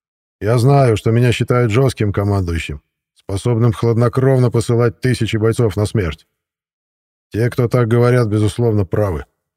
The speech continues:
Настоящий полководец другим быть и не может. Да,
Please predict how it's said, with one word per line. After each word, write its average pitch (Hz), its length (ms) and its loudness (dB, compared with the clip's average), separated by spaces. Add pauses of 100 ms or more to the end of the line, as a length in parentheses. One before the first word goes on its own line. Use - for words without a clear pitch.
(460)
Настоящий 107 800 -2
полководец 113 640 0
другим 107 420 0
быть 107 180 -2
и 101 60 -2
не 101 120 0
может. 92 380 -4 (920)
Да, 110 420 0